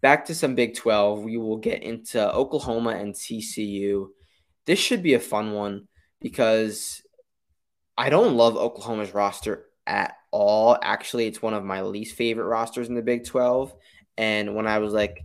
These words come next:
deep diving it preseason, I was like, "This roster, it's basically Eastern Washington from last year." Well, two players and a new coach. I don't love it at all. Jordan Goldwire is the only person on Oklahoma who can score the ball, like,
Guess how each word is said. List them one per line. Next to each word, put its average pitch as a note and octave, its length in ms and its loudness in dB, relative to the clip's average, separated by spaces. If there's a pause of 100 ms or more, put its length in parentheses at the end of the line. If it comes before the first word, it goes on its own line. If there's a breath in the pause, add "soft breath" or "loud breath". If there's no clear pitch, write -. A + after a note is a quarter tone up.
(420 soft breath)
deep C3 200 -4
diving A2 360 2
it - 180 -6
preseason, G#2 680 -6
I D#2+ 120 -6
was G2 140 -10
like, - 280 -8 (300)
"This - 280 -4
roster, A#2+ 600 2
it's B2 140 -4
basically A3+ 440 4
Eastern D#3+ 260 2
Washington G2 500 -2
from - 140 -20
last - 200 -18
year." - 180 -10 (1120 soft breath)
Well, A#2 120 4
two A#2+ 180 -2
players - 360 -8 (580 soft breath)
and C3 120 0
a C3 40 -2
new C3 100 0
coach. A2+ 400 2 (480 soft breath)
I C3+ 80 8
don't F#3 180 8
love C#3 160 6
it C#3 80 4
at B2 80 6
all. A2+ 380 6
Jordan D3+ 340 0
Goldwire B2 400 2
is A#2 80 -2
the A2 120 -10
only B2+ 200 -4
person B2 440 -6
on A2+ 260 -2
Oklahoma A#2 640 -6
who A#2 160 -8
can A2 300 -8
score - 880 -4
the A#2+ 80 0
ball, A2 560 2
like, G#2 300 -6